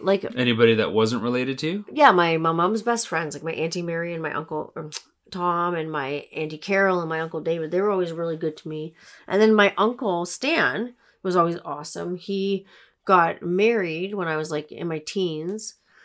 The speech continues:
Speaker 1: and to a lovely lady who is now my Aunt Michelle, and she was, like, married into the family, and she just, like, stuck and was awesome from day one too. So there are a lot of people that, that, uh, that are cool, like, that aren't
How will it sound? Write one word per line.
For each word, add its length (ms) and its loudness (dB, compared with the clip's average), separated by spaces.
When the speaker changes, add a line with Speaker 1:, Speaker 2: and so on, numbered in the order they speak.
Speaker 1:
and 560 -2
to 160 -2
a 20 0
lovely 360 0
lady 180 -2
who 100 -6
is 140 -6
now 160 -4
my 140 -6
Aunt 180 -8
Michelle, 460 -4
and 160 -8
she 300 -4
was, 180 -2
like, 160 -6
married 340 -4
into 160 -10
the 100 -12
family, 280 -8
and 80 -10
she 160 -4
just, 360 -4
like, 160 -6
stuck 440 -2
and 80 -10
was 120 -10
awesome 340 -6
from 200 -10
day 160 -4
one 240 -6
too. 260 -8
So 120 -6
there 140 0
are 40 2
a 60 2
lot 160 0
of 80 -12
people 300 -10
that, 260 -8
that, 340 -10
uh, 220 -6
that 120 -2
are 100 -4
cool, 460 -8
like, 180 -12
that 100 -4
aren't 240 -4